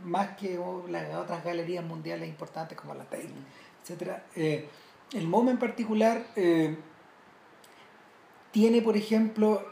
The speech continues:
Speaker 1: en su colección, en su colección permanente, eh, tostadores
Speaker 2: Ya.
Speaker 1: hechos en Alemania, ¿cachai? No sé. Eh, eh, puta, usted, u-, cosas que ustedes han tenido en las casas, teléfonos,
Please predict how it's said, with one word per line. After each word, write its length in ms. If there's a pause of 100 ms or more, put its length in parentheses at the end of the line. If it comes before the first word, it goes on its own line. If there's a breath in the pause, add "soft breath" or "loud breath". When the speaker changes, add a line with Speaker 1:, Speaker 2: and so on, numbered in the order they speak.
Speaker 1:
en 200
su 180
colección, 1040
en 100
su 160
colección 360
permanente, 880 (440 loud breath)
eh, 540
tostadores 640 (840)
Speaker 2:
Ya. 100
Speaker 1:
hechos 220
en 60
Alemania, 520
¿cachai? 420
No 100
sé. 160 (460 loud breath)
Eh, 140 (100)
eh, 180 (220)
puta, 280 (920 loud breath)
usted, 480
u-, 180 (360)
cosas 260
que 100
ustedes 240
han 140
tenido 260
en 80
las 100 (100)
casas, 480
teléfonos, 800